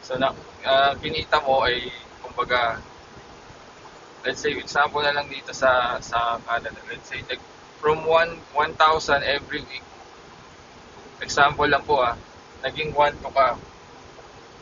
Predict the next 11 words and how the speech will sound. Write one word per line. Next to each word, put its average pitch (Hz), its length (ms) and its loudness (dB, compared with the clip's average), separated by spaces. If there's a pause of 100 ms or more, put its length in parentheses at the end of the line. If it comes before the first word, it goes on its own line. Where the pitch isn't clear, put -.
(140)
dahil 143 240 4
nag-overtime 135 800 0
ka. 110 160 -6 (4000)
So, 139 80 -8
nadagdagan 151 640 2
ng 156 80 -18
two 160 160 -4
hundred 143 400 0
yung 139 160 -8
income 131 400 -2
mo, 131 120 -16